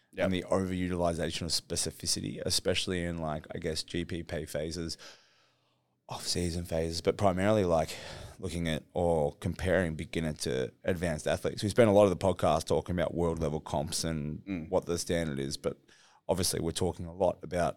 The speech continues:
Speaker 2: there's these, a bunch of great competitions coming up, right? Like, at all levels. And some things that we see with,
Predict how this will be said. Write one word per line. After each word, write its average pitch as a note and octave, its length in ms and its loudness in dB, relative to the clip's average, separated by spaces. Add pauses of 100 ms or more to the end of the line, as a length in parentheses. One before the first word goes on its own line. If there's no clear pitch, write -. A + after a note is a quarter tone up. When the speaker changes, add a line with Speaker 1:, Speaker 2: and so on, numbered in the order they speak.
(140)
Speaker 2:
there's F2+ 320 -4
these, G2 300 0 (840)
a G#2+ 100 -2
bunch C3+ 400 2
of F#2+ 180 2
great G2 280 2
competitions F#2 580 -2
coming D#2 300 -6
up, - 140 -14 (100)
right? E2+ 280 -4
Like, D2+ 340 -4
at - 200 -2 (280)
all G#2 220 2
levels. D#2 440 -4 (560)
And F#2+ 320 4
some G#2 340 6
things F2+ 220 0
that F2+ 100 -2
we F2 80 -4
see F2 300 4
with, E2+ 240 -2